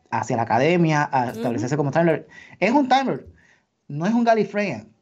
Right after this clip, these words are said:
Speaker 1: Entonces, ¿qué es? ¿De dónde viene?
Speaker 2: Ujú.
Speaker 1: Eh, aparentemente es un universo alterno, otra vez con el universo alterno como, este, exploramos cuando aparecieron los Cybermen en, en la, en la serie de David Tennant. Pero, eh,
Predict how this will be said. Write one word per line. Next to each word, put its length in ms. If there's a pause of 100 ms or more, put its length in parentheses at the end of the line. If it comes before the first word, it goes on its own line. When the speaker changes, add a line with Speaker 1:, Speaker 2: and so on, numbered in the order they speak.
(280)
Speaker 1:
Entonces, 500
¿qué 280
es? 200
¿De 240
dónde 320
viene? 420 (140)
Speaker 2:
Ujú. 100
Speaker 1:
Eh, 480
aparentemente 540
es 60
un 180
universo 320
alterno, 580 (140)
otra 400
vez 140
con 180
el 260
universo 640
alterno 460
como, 340 (340)
este, 300
exploramos 540
cuando 360
aparecieron 460
los 140
Cybermen 560
en, 480
en 200
la, 320
en 100
la 100
serie 260
de 20
David 260
Tennant. 300 (720)
Pero, 680 (800)
eh, 260